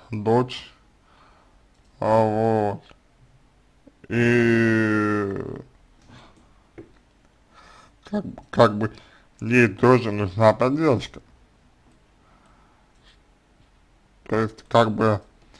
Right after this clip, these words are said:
история здесь, она вот, вот такая.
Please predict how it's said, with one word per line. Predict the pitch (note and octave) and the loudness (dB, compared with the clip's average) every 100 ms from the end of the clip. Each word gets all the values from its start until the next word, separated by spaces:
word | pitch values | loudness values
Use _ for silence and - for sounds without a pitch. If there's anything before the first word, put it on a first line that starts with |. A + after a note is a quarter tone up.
| - - _ _ - - - _ _ _ _ - | -20 -20 _ _ -20 -20 -20 _ _ _ _ -8
история | A#2 - F3+ G3 D#3 G2+ F#2 _ _ - - | -8 4 10 10 10 6 0 _ _ -20 -10
здесь, | G#2 A#2+ G#2+ F#2+ - - - - _ - - _ - - - - - - _ - - - - - - - - | -4 0 0 -2 -10 -20 -20 -20 _ -20 -20 _ -20 -20 -20 -20 -20 -20 _ -20 -20 -20 -20 -20 -20 -20 -14
она | - A2 A2+ G#2+ | -2 2 6 6
вот, | G#2 - | 4 -2
вот | - G#2 - | -8 -8 0
такая. | A#2 A2 A2+ G2+ | 0 2 2 2